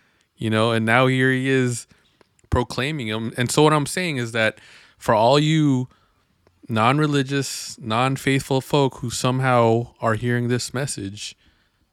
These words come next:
that plan includes you, you know, that plan includes all the times that you weren't religious, all those times you were a kid or, you know, a young, young adult that just didn't want to go to church. You're not excluded.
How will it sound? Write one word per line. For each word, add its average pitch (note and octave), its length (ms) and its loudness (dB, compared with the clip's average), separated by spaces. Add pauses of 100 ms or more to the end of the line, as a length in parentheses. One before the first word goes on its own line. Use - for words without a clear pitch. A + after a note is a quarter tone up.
(160)
that A#2+ 260 0
plan B2+ 320 -2
includes A2 520 -6
you, A#2+ 260 -2 (680)
you G#2+ 140 -4
know, G2+ 300 -2 (500)
that A#2 300 0
plan A#2 580 -4 (1080)
includes C3 840 0
all A#2+ 220 4
the C#3 120 0
times C#3 560 -2
that A2+ 300 -2 (160)
you A#2+ 180 -6
weren't B2 260 -2
religious, A2 440 -2
all G#2+ 160 0
those C3+ 180 2
times C3 440 -2
you B2+ 80 -2
were C3 140 0
a C3 60 -2
kid C#3+ 320 -6
or, B2+ 140 0
you A#2+ 240 -8
know, A2+ 280 -2
a A2 40 -2
young, B2 440 -6
young B2+ 180 -6
adult C3 400 -2
that G#2+ 160 -8
just A#2+ 220 -8
didn't A#2+ 240 -6
want A#2+ 180 -6
to A#2+ 60 -10
go A#2+ 160 -6
to A#2+ 120 -4
church. C3+ 360 -8
You're A#2+ 80 -4
not B2+ 240 -2
excluded. C#3 720 -10